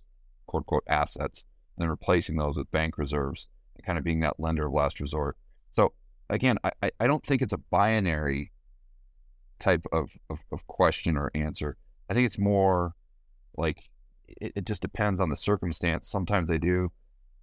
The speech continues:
but over the long, you know, if you looked at the last, say, one hundred years, there might be five or six, maybe ten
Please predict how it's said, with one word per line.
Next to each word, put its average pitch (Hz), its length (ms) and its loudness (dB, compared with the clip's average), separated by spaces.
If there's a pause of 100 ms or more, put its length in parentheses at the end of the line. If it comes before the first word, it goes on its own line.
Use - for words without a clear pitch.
(160)
but 98 180 -2
over 95 180 4
the 87 60 2
long, 90 300 4 (180)
you 95 100 0
know, 90 160 0
if 90 140 -4
you 95 180 2
looked 107 220 0
at 90 80 -8
the 85 80 -2
last, 87 500 2 (480)
say, 90 200 2
one 90 260 0
hundred 85 280 0
years, 85 480 2 (640)
there 95 140 2
might 92 320 2
be 82 400 2 (1120)
five 110 220 4
or 92 80 2
six, - 380 0
maybe 82 200 0
ten 101 380 0